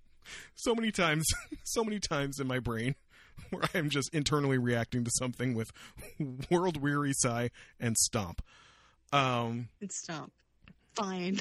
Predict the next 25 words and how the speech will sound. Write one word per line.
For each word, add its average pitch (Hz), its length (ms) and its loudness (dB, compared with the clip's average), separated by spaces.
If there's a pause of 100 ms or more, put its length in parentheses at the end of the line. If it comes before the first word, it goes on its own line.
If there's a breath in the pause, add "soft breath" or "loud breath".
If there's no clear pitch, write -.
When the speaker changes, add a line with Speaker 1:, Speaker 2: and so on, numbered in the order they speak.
(140)
Speaker 2:
<laughs> - 180 -8
Speaker 1:
as, 156 400 4 (1000 loud breath)
as 147 300 2
with, 135 300 4
uh, 127 240 2
many 175 260 4
things, 190 380 0
Twitter 127 320 2
can 113 380 -2
spin 135 500 2 (540 loud breath)
<laughs> - 560 -20
a - 140 0
simple 139 200 4
thing 139 200 4
out 139 200 0
to 123 60 2
m-, 113 180 0 (100)
many 120 440 0
interesting 143 480 0
topics, 170 460 2
my 110 120 2
favorite 139 320 2
of 139 60 2
which 160 280 2
is 120 400 -2